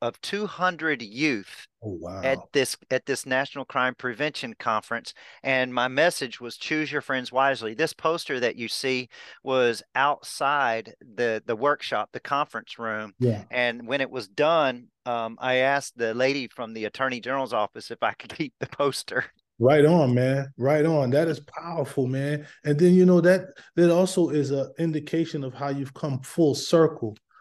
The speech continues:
Speaker 2: you know?
Speaker 1: Absolutely.
Speaker 2: Did you ever think you were gonna get out, man?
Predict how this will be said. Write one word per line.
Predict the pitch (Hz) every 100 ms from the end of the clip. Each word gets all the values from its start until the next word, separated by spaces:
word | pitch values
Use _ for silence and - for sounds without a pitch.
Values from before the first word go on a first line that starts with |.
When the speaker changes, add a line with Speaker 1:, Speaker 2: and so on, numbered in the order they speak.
| _ -
Speaker 2:
you | 131
know? | 127 131 143 147 147 _ _ _
Speaker 1:
Absolutely. | 104 98 - 101 110 95 90 _ _ -
Speaker 2:
Did | 156 156
you | 160
ever | 175 185
think | 196 185
you | 180
were | 165
gonna | 165 156
get | 151 156
out, | 156 156
man? | 165 165 156